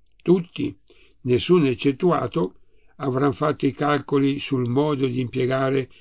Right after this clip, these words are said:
più utilmente il denaro della vincita. Ancora mezz'ora, dieci minuti, un minuto. Vanno ripetendo con lena gli astanti.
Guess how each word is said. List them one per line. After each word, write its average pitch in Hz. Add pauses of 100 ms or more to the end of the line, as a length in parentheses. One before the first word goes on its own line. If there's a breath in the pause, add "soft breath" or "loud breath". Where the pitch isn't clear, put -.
(220 soft breath)
più 190
utilmente 147
il 139
denaro 131
della 123
vincita. 110 (1300)
Ancora 127 (220)
mezz'ora, 127 (640)
dieci -
minuti, 123
un -
minuto. 294 (1200)
Vanno 143
ripetendo 143
con 131
lena 139
gli 123
astanti. -